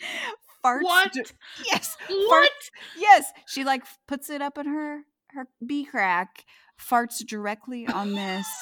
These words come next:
Speaker 2: <laughs>
Speaker 1: like,
Speaker 2: Cannot.
Speaker 1: fabric petal, and then she puts the petal in the jar. So you get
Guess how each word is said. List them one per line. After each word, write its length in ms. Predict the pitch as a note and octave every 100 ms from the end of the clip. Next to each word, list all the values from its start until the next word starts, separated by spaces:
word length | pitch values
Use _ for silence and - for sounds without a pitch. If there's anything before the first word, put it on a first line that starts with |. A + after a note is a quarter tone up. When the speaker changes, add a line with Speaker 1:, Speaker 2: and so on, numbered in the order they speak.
| - - -
Speaker 2:
<laughs> 500 | - _ _ - _
Speaker 1:
like, 240 | A#3 A3+ -
Speaker 2:
Cannot. 160 | - F#4 F#4
Speaker 1:
fabric 460 | F4 B3+ D4 E4 E4 D#4 - -
petal, 520 | - D#4 A#3+ F3 F3
and 160 | - A3+
then 160 | A#3 B3
she 240 | - C#4
puts 400 | C4 C#4 B3+ -
the 120 | -
petal 480 | A3+ - A#3 G#3 F3+
in 180 | - F3+
the 80 | E3+
jar. 440 | E3+ E3+ D#3 C#3
So 180 | - -
you 280 | A3+ G#3+ B3+
get 460 | A3+ A#3+ A#3 G#3+